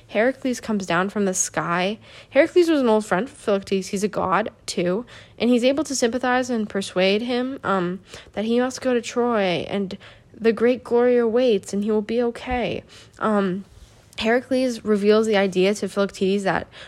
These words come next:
with suffering comes eventually glory, um, glory. Elaborating,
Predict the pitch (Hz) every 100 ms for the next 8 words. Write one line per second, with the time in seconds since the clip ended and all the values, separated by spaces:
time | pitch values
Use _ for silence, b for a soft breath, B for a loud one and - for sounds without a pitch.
0 | B 202 240 - 202 - 226 226 214 180
1 | 190 208 208 220 - 240 220 214 - 214
2 | 220 233 254 - _ - 220 202 170 180
3 | - 202 202 226 247 B B B B B
4 | B B - - 233 240 294 240 208 196
5 | 202 214